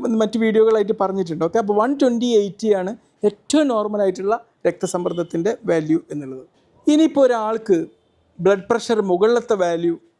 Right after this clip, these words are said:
ഒരു വൺ തേർട്ടി എയ്റ്റ് കിട്ടി, താഴത്തത് ഒരു എയ്റ്റി എയ്റ്റും കിട്ടി, ഇവർ നോർമലാണോ? ഫുൾ അങ്ങോട്ട് നോർമൽ എന്ന് പറയാൻ പറ്റൂല. ഇപ്പോൾ ഒരു വൺ ട്വൻറ്റി to വൺ ഫോർട്ടീൻ്റെ ഇടയിൽ, വൺ തേർട്ടി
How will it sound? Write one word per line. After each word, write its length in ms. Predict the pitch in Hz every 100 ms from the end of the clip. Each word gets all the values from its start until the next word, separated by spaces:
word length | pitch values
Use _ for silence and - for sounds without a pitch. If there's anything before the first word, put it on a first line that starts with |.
| 240
ഒരു 80 | 247
വൺ 160 | 233 262 302 - -
തേർട്ടി 340 | 220 220 233 220
എയ്റ്റ് 300 | 202 208 - 202
കിട്ടി, 200 | 269 - - _ _ _ -
താഴത്തത് 540 | 214 240 269 277 196 208 - _ _ _ _ _ _ _ -
ഒരു 140 | 277 294 480 - - 254
എയ്റ്റി 240 | 277 294 262
എയ്റ്റും 280 | 240 214 247 180
കിട്ടി, 200 | - 131 _ _ _ _ _ _ _ _ _ _ _ - 254
ഇവർ 140 | 311 330 269
നോർമലാണോ? 760 | 233 262 269 285 269 240 233 226 214 _ _ _ _ _ _ _ _ _ _ _ _ _
ഫുൾ 240 | - 294 320 339 349
അങ്ങോട്ട് 280 | 330 285 269 226
നോർമൽ 360 | 214 214 208
എന്ന് 120 | 208 190
പറയാൻ 200 | 165 151
പറ്റൂല. 260 | 143 185 165 _ _ _ _ _
ഇപ്പോൾ 140 | _ 294
ഒരു 80 | 302 269
വൺ 120 | 302 453
ട്വൻറ്റി 360 | 302 277 269 285 285 392 _ -
to 60 | 247 214
വൺ 100 | 233 240
ഫോർട്ടീൻ്റെ 440 | 220 220 220 208 160
ഇടയിൽ, 140 | 165 165
വൺ 80 | 214 -
തേർട്ടി 260 | 208 202